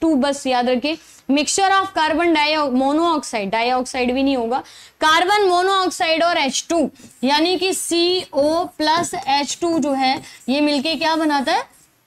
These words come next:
वाटर गैस बनाता है। ठीक है, इनमें से कौन सा मिक्सचर नहीं है बताइए, इनमें से कौन सा मिश्रण नहीं है? ओशन वाटर, महासागर का पानी, टेबल सॉल्ट हुआ, नमक जिसे हम कहते हैं सिंपल,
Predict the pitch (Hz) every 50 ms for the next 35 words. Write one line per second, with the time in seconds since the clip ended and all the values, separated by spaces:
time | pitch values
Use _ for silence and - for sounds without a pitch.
0 | _ _ _ _ _ _ - 240 233 240 277 302 294 339 339 330 302 302 285 277
1 | 233 220 226 214 202 190 185 220 233 240 339 381 381 359 - - - - _ -
2 | 294 330 359 392 415 403 427 453 415 330 403 381 370 370 320 403 403 370 330 277
3 | - - - 339 302 262 262 233 220 208 202 180 185 226 226 269 269 277 285 302
4 | 311 320 - 349 311 294 302 294 285 - - 320 339 302 269 262 - - 285 285
5 | 269 247 240 233 202 175 - - - - _ _ _ _ 254 294 311 330 - -
6 | 403 415 403 403 381 359 349 302 349 349 339 339 311 - - 240 262 285 320 320
7 | - 349 320 302 330 320 330 294 320 320 320 311 285 269 269 269 269 269 269 -
8 | - - _ _ _ - 320 330 330 277 349 359 359 - - 349 311 311 302 294
9 | 294 302 285 269 269 269 269 - _ _ _ - 254 277 294 302 320 320 311 -
10 | - 220 214 247 247 - 285 277 277 269 269 247 233 233 254 262 262 262 - 240
11 | 240 220 262 320